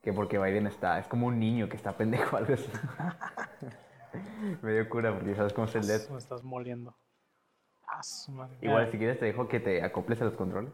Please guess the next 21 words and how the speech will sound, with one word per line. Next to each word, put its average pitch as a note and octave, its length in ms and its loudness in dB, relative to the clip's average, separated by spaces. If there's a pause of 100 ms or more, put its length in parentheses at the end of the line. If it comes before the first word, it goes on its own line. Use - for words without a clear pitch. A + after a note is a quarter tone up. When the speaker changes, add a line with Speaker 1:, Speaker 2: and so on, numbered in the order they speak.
(160)
Speaker 2:
No, A#2+ 160 -8
déjame B2 300 -6
acordar. B2 380 -10 (380)
Entonces C#3+ 340 0
sí, - 60 -20 (200)
pues D3 160 2
esperemos C#3 520 0
que B2 300 -2
todo C#3 160 0
se C3+ 80 -4
venga B2+ 180 -6
chido, C3 280 -6
¿no? F3 160 -2 (420)
No B2+ 80 -8
como C#3+ 260 -2
los - 340 -6
mexicanos C3 480 -4
idiotas B2 300 -2
que C3+ 80 -4
votaron B2+ 360 -2
por, A2+ 240 -6